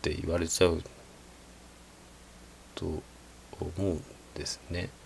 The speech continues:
反省してねえだろ、懺悔もしたのも嘘だろって言われちゃうと、やっぱ立場弱い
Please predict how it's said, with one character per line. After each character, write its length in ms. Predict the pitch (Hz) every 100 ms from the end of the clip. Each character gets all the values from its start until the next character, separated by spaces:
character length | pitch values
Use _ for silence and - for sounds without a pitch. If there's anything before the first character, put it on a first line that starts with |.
| - - - - - -
反 320 | - 107 147
省 220 | - 160
し 100 | 139
て 180 | - 160
ね 180 | 165 175
え 60 |
だ 120 | 120 95
ろ、 180 | 85 82 - -
懺 300 | - 165 151
悔 180 | 123 98
も 140 | 90
し 80 | -
た 120 | 107
の 80 | 98
も 140 | 85
嘘 220 | 120 165
だ 100 | 117
ろ 100 | 90
っ 40 | 80
て 180 | - 85
言 100 | 87
わ 80 |
れ 120 | 98 92
ち 100 | 98
ゃ 40 |
う 60 | 87
と、 80 |
や 60 | 87
っ 20 |
ぱ 260 | - - 147
立 160 | -
場 140 | 101 76
弱 320 | 73 113 214
い 140 | 82